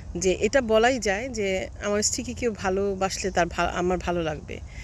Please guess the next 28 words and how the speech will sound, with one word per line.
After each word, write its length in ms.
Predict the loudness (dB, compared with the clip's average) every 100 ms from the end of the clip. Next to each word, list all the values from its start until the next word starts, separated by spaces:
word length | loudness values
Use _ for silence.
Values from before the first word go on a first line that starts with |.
| -12 -8
কিন্তু 200 | -2 4
what 160 | 4 4
if 160 | 0
আপনার 420 | -6 -6 -2 0 0
স্ত্রী 300 | -2 -4 -6
যদি 200 | -2 2
অন্যকে 380 | 4 2 0
ভালোবাসে 420 | -2 0 0 0 0
তখন 300 | 0 4 2
আপনার 300 | 4 0 2
তো 60 | 0
আমার, 220 | 2 0 0
আমার 180 | -2 0
মনে 200 | 2 2
হয় 80 | 0
না 60 |
ভালো 220 | 2 0
লাগার 240 | 0 -2 -2
কথা। 280 | -4 -4 -6 -6 -8 -8 2
কেউ 120 | 2
যদি 200 | 4 0
বলে 300 | 2 2 2
লাগে 420 | 2 2 0 -6 -6 -14 -8
সেটা 380 | -4 2 2 2
একটা 520 | -2 -2 2 4 2 -2 0
বড় 240 | 2 4 2
হিপোক্রিসি 580 | 0 -6 -8 -2 -2
হবে। 280 | -2 -2 -4